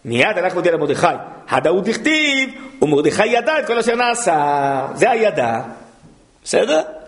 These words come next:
אחרי שאתה רואה את המדרש הזה, <laughs> אז זה גדל. אתה מבין, גם מה שרש"י הביא.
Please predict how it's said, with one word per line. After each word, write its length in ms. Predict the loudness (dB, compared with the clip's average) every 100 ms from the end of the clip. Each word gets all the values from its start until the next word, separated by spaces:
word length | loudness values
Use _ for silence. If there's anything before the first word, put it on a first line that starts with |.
| -20 -20 -20 _ _ _ _ _ -4
אחרי 140 | -2
שאתה 120 | 0
רואה 100 | 0
את 60 | 0
המדרש 320 | 0 0 0 0
הזה, 400 | 0 2 2 0
<laughs> 80 | -2
אז 360 | -4 -4 -10 -10
זה 80 |
גדל. 240 | -4 -2 -2
אתה 420 | -4 -10 -16 -6
מבין, 120 | 2
גם 80 | 4
מה 80 | 4
שרש"י 460 | 0 0 0 -2
הביא. 280 | 0 -4 -6